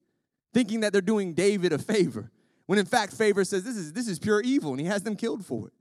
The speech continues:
But chances are Mephibosheth only heard that, "Hey, your uncle's been killed," because he was claiming to be king. I mean, could Mephibosheth even close his eyes in peace? Or was there just constant fear?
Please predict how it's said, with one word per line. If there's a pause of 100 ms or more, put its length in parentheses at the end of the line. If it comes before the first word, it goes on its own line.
(480)
But
chances
are
Mephibosheth (340)
only
heard
that,
"Hey,
your
uncle's (260)
been
killed," (440)
because
he
was (640)
claiming
to
be
king. (1300)
I
mean,
could
Mephibosheth
even
close
his
eyes (160)
in
peace? (400)
Or
was
there
just
constant
fear?